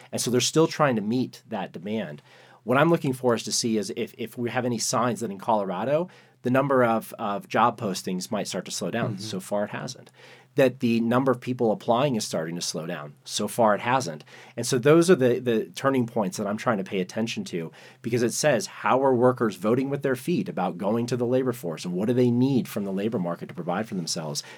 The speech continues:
Speaker 1: That's something I want to pay attention to. And then, as Bethany pointed out, inflation is about how well,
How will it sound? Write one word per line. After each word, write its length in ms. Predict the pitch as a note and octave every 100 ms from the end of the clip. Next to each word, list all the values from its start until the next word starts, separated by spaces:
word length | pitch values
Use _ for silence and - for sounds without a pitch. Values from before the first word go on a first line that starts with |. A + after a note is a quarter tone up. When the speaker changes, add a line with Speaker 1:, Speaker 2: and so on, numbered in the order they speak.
| -
Speaker 1:
That's 220 | A#2+ B2
something 200 | C#3+ B2
I 60 | A2+
want 160 | G#2
to 100 | F#2+
pay 120 | G2+ F#2
attention 420 | - A#2+ B2 F#2
to. 240 | F#2 D#2 D2 - -
And 80 | F#2
then, 100 | G2
as 80 | F#2
Bethany 380 | A2 A2 G#2+ F#2
pointed 320 | G#2 F#2 F#2
out, 280 | G2+ F2 - - - -
inflation 500 | A2 A#2 B2 B2 A2+
is 100 | F#2+
about 360 | F#2+ F#2+ F2
how 220 | - G#2 G2+
well, 560 | F#2 G#2 G2 F#2 -